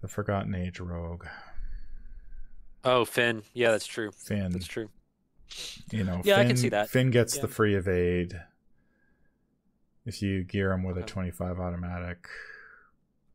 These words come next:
Speaker 1: he evades the enemy, exhausts dirty fighting, shoots it, gets bonus damage.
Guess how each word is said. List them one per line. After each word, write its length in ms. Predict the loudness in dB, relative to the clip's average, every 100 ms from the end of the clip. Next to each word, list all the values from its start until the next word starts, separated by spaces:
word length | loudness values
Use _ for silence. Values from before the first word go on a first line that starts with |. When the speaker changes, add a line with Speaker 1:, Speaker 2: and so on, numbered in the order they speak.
| _
Speaker 1:
he 160 | -2 0
evades 420 | 2 2 0 -2
the 120 | -2
enemy, 600 | 0 0 -2 -2 -4 -8 -10
exhausts 520 | -12 -6 -4 -4 -6
dirty 240 | -10 -10 -10
fighting, 500 | -10 -10 -10 -12 -12
shoots 400 | -10 -10 -10 -10
it, 480 | -12 -12 -16 -16 -10
gets 200 | -8 -8
bonus 380 | -6 -6 -6 -8
damage. 800 | -10 -8 -10 -12 -12 -12 -12 -14